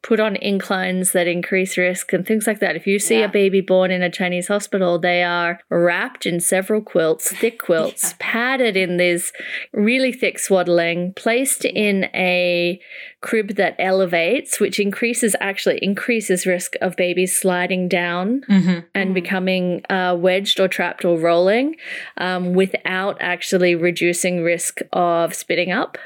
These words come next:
Speaker 3: Yeah.
Speaker 1: Which is the reason why it's done in the
Speaker 2: Yeah.
Speaker 1: first place. Babies are often placed on their sides, which it, we know to be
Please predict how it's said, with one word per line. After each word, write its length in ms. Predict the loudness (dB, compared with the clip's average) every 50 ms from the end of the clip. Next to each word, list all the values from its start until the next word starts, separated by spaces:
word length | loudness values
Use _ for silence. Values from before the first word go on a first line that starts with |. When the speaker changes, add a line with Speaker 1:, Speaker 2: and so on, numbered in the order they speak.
| -6 -2
Speaker 3:
Yeah. 260 | 0 0 0 -2 -4 -8 _ _ 0
Speaker 1:
Which 180 | 0 2 4
is 120 | 2 2 2
the 100 | 0 0
reason 300 | 2 2 2 2 2 2
why 100 | 2 0
it's 120 | -2 -4
done 180 | -4 -4 -4 -2
in 80 | -2 -4
the 60 | -2
Speaker 2:
Yeah. 60 | -2
Speaker 1:
first 220 | -2 -2 -2 -2
place. 320 | -2 0 0 0 0 -4 -8 _ _ -2 0
Babies 340 | 2 2 2 0 0 2 2
are 180 | 2 2 2 2
often 360 | 0 0 0 0 0 2 2 2
placed 340 | 2 2 0 0 0 0 0
on 80 | 0
their 180 | 2 2 0 0
sides, 800 | -2 -2 -4 -2 -2 -2 -2 -2 -4 -6 -6 -6 -4 -4 -2 0
which 240 | 0 0 0 0 -2
it, 120 | -2 -2 -2
we 120 | -2 0
know 320 | 0 0 0 2 2 2 0
to 200 | -2 -4 -6 -4 0
be 340 | 0 2 2 0 -2 -4